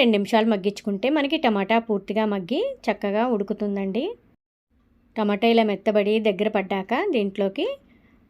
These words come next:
ఒక వన్ గ్లాస్ వాటర్ యాడ్ చేసుకోవాలండి. యాడ్ చేసుకుని ఒకసారి బాగా కలిపేసుకుని మంటని హై ఫ్లేమ్లో పెట్టి మాత్రమే ఉడికించుకోవాలండి. మూత తీసి చూద్దామండి. తోటకూర కాడల టమాటా కర్రీ చక్కగా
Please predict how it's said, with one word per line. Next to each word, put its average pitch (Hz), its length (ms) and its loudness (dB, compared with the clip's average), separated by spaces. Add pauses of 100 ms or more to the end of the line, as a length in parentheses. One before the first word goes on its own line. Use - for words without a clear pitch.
(320)
ఒక 226 180 0
వన్ 202 220 0
గ్లాస్ 208 220 0 (100)
వాటర్ 190 320 -2
యాడ్ 202 240 -6
చేసుకోవాలండి. 196 720 -2 (1080)
యాడ్ 202 260 -4
చేసుకుని 214 320 -4
ఒకసారి 220 260 0 (100)
బాగా 196 200 0 (100)
కలిపేసుకుని 202 580 -2 (120)
మంటని 226 380 0
హై 208 200 -2
ఫ్లేమ్లో 208 360 0
పెట్టి 196 280 -4
మాత్రమే 202 320 -4 (100)
ఉడికించుకోవాలండి. 190 920 -6 (2000)
మూత 214 220 2 (100)
తీసి 214 220 0 (100)
చూద్దామండి. 196 640 0 (720)
తోటకూర 208 440 2 (100)
కాడల 196 380 0
టమాటా 196 440 -2
కర్రీ 202 220 -4 (140)
చక్కగా 202 380 -2